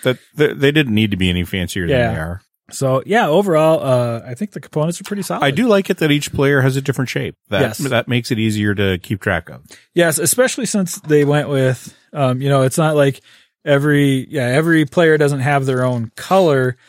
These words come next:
Speaker 2: Uh, it's, you know, the, the green side with the white circle in the middle is always your speed side, and then the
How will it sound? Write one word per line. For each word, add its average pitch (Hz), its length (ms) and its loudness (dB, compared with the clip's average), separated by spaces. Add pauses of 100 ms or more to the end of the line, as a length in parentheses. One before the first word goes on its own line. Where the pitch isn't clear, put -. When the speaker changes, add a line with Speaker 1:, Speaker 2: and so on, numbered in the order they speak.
(260)
Speaker 2:
Uh, 127 220 2
it's, - 340 -2
you 147 120 -6
know, 123 200 0
the, 123 340 0
the 131 120 -2
green 160 380 2
side 143 440 2
with 131 240 -2
the 120 400 -2
white 127 460 0 (140)
circle 139 460 0
in 131 80 2
the 127 100 2
middle 123 400 2
is 117 140 2
always 120 580 2
your 113 120 -2
speed 127 420 -2
side, 120 460 2
and 113 120 2
then 113 200 0
the 110 260 -2